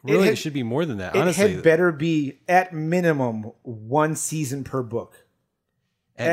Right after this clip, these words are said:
Speaker 2: At minimum.
Speaker 1: At minimum, because really each of the books is, like, four different books.
Speaker 2: <laughs> Yeah.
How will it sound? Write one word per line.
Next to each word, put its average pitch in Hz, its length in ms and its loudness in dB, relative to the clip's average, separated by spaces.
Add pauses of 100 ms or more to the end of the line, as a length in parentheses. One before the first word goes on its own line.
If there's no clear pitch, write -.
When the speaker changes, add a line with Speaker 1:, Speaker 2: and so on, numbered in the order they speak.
Speaker 2:
At 180 40 -12
minimum. 139 600 -2
Speaker 1:
At 110 180 -8
minimum, 117 500 -4
because 104 280 -8
really 123 320 -6
each 110 240 -14
of 117 120 -12
the 98 100 -10
books 107 500 -12
is, 87 260 -16
like, 90 180 -16
four 104 440 -10
different 95 400 -14
books. - 420 -20 (240)
Speaker 2:
<laughs> 262 80 2 (240)
Yeah. 147 240 -2